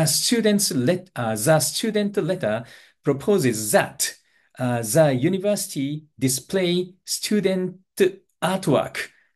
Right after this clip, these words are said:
in the lobby of the student center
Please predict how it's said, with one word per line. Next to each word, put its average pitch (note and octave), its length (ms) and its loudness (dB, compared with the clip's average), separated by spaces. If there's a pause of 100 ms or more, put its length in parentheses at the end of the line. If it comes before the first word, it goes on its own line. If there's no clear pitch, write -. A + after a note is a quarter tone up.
(100)
in D#3+ 500 4
the D3+ 140 2
lobby F3+ 640 0
of C#3 240 0
the C3+ 460 -2 (240)
student F#3 680 -4 (180)
center - 680 -2